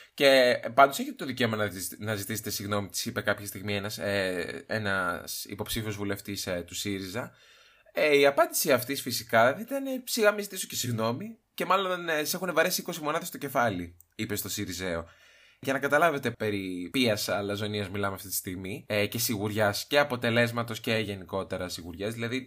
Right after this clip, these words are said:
τώρα ό,τι παραπτώματα γίνουν από εδώ και στο εξής, να ξέρετε από τη συγκεκριμένη κυρία και από τα στελέχη της Νέας Δημοκρατίας ή οτιδήποτε, είναι, είναι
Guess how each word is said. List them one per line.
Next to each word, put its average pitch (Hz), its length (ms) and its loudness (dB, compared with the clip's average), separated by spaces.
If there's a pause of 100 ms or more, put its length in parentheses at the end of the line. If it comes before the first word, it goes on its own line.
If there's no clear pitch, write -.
τώρα 135 160 6
ό,τι 139 160 4
παραπτώματα 135 520 4
γίνουν 131 200 -4
από 123 140 -4
εδώ 120 80 -2
και 120 100 -10
στο 127 140 -6
εξής, 120 240 -6
να 127 100 -6
ξέρετε 131 300 -6
από 123 160 -6
τη - 60 -14
συγκεκριμένη 117 1120 -8 (460)
κυρία 113 500 4
και 104 280 0
από 98 200 2
τα 92 300 2
στελέχη 104 480 -2
της 107 100 -14
Νέας 113 180 -6
Δημοκρατίας 120 500 -6
ή 127 40 -8
οτιδήποτε, 92 760 -8
είναι, 208 580 -2
είναι 196 200 -6